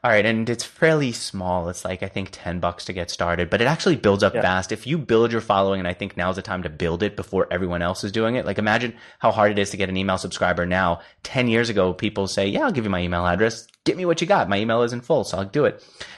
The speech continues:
Speaker 1: So I think it's, it's worth, uh, getting as many subscribers as possible, and then it starts to add up, like, ten dollars per, what, ten thousand people or something, or per thousand?
Speaker 2: Yeah.
Speaker 1: Something like that.
Speaker 2: It's, uh, ten dollars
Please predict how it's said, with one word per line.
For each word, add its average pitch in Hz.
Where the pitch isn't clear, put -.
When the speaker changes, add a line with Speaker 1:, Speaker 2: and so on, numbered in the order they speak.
Speaker 1:
So 127
I 117
think 131
it's, -
it's -
worth, 95
uh, 87
getting 92
as 90
many 92
subscribers 87
as -
possible, 87
and 90
then 87
it 85
starts -
to -
add 78
up, 76
like, 85
ten 95
dollars 82
per, 82
what, 78
ten 80
thousand 80
people 85
or 95
something, 98
or 78
per -
thousand? 87
Speaker 2:
Yeah. 113
Speaker 1:
Something -
like -
that. 135
Speaker 2:
It's, -
uh, 120
ten 139
dollars 127